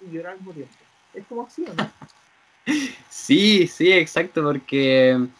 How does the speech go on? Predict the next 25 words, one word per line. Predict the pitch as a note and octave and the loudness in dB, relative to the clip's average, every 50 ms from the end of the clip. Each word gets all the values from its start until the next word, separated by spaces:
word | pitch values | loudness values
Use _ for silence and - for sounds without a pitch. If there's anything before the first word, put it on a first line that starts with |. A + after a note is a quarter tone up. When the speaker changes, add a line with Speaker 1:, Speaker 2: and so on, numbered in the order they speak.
| _ - _ _ | _ -20 _ _
Speaker 2:
eh, | - A#2+ A#2+ A#2+ A#2+ A#2+ A#2+ A#2+ A#2+ A#2+ A#2 | 0 2 4 4 6 6 6 6 4 2 2
si | - - C3 B2+ C3 | 0 0 0 0 2
uno | C#3+ E3 F#3 F#3+ F#3+ F3+ E3+ | 2 4 4 6 4 4 4
se | F3 E3 | 0 0
pone | D3 E3+ F#3 F#3+ | 0 0 0 0
a | |
escuchar | F3+ - - - F#3+ F3+ | -2 -4 -4 -2 0 0
la | F#3 F3 | 0 0
música, | E3+ F3+ F#3+ F#3 F#3 - F3+ F3+ F3 E3+ E3+ | -2 -2 -2 -4 -4 -6 -8 -6 -4 -4 -2
la | E3+ D3+ | -2 -2
música | C3+ D3+ - F3 D#3+ | -2 -2 -4 -6 -10
es | - | -6
como | - D#3+ D3+ D3 | -4 -4 -2 0
muy | D#3 E3+ E3 | 0 2 2
alegre, | D#3 C#3+ B2 B2+ C#3 D3+ D#3 D3+ D3 D3 D3 C#3+ | 2 2 2 2 2 2 2 2 2 0 0 0
muy, | C#3 C3+ C#3 C#3+ C#3+ C#3 C#3 C#3 C3+ B2 A#2+ | 0 0 0 0 0 0 0 0 0 -2 -4
no | A#2+ A#2+ A2+ | -4 -6 -6
sé, | - - B2+ B2+ B2 A#2 A2+ | -2 0 0 2 2 0 0
es, | A2 - - | -2 -6 -8
eh, | - A2+ A2+ G#2+ G#2+ G#2+ G#2+ - _ _ _ _ | -4 -2 0 0 0 -2 -6 -8 _ _ _ _
muy | C3 C3 C#3+ C#3 C#3 D3 D3+ D#3 D#3 | 2 4 6 6 6 8 8 6 6
indie, | D#3 D#3 D3+ | 6 6 4
muy | C#3+ D3 D#3 | 4 4 4
de | D#3 D#3+ | 4 6
bailar, | D#3 D3+ C#3 C3 B2+ B2 B2 A#2+ A#2 D3 G3+ | 6 6 4 4 2 2 2 2 2 0 -2